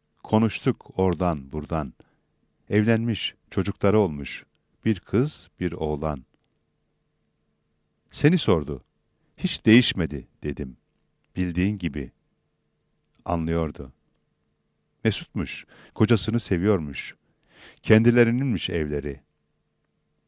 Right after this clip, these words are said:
Bir suçlu gibi ezik. Sana selam söyledi. Lades. Uzayacağı benzer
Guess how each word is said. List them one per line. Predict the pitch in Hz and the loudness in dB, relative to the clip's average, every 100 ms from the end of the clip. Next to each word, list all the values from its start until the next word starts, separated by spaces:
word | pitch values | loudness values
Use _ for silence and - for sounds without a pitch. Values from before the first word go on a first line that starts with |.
| _ | _
Bir | 104 | 2
suçlu | 78 - - - 110 | 2 -6 -16 -6 -4
gibi | 87 80 | -4 -4
ezik. | 78 78 85 - - _ _ _ _ _ _ _ _ | -4 -2 -2 -6 -14 _ _ _ _ _ _ _ _
Sana | - 90 82 71 - | -10 -8 -6 -8 -14
selam | _ - 82 78 71 | _ -6 -4 -4 -6
söyledi. | - 78 69 69 71 67 _ _ _ _ _ _ _ _ _ _ _ _ _ _ _ _ _ _ _ _ _ _ _ _ _ _ _ _ _ _ _ | -12 -10 -10 -10 -14 -16 _ _ _ _ _ _ _ _ _ _ _ _ _ _ _ _ _ _ _ _ _ _ _ _ _ _ _ _ _ _ _
Lades. | 92 107 90 76 - - _ _ _ _ _ _ _ _ _ _ _ _ _ _ _ _ _ _ _ _ _ _ _ - - | 6 8 6 0 -6 -18 _ _ _ _ _ _ _ _ _ _ _ _ _ _ _ _ _ _ _ _ _ _ _ -20 -4
Uzayacağı | 113 170 190 185 196 139 | 6 8 10 10 8 8
benzer | 92 76 78 67 - | 4 4 0 0 -10